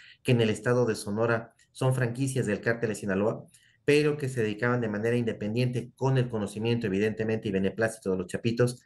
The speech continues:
a exportar droga. Ahora se captura al líder crimi-, al, al jefe de, de, de seguridad de los chapitos. Me parece claro el mensaje. A pesar de la estrategia de relaciones públicas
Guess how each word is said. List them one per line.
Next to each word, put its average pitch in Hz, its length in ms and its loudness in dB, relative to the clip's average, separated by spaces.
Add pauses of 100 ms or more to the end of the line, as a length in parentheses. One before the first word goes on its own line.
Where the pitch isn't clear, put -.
(220)
a 104 80 2
exportar 101 540 0
droga. 117 340 2 (220)
Ahora 131 360 2
se 127 160 -8
captura 120 640 -2 (200)
al 104 160 -4
líder 120 280 2
crimi-, 107 300 -8
al, 98 340 0
al 95 260 -2
jefe 131 280 2
de, 104 280 0
de, 95 460 -2
de 101 100 -4
seguridad 107 460 2
de 120 80 4
los 113 120 0
chapitos. 156 540 -2 (320)
Me 113 80 0
parece 127 360 0
claro 131 300 2
el 117 80 0
mensaje. 120 560 -6 (200)
A - 140 -6
pesar 131 300 2
de 143 80 4
la 123 80 4
estrategia 131 560 -2
de 113 100 2
relaciones 107 480 0
públicas 123 640 0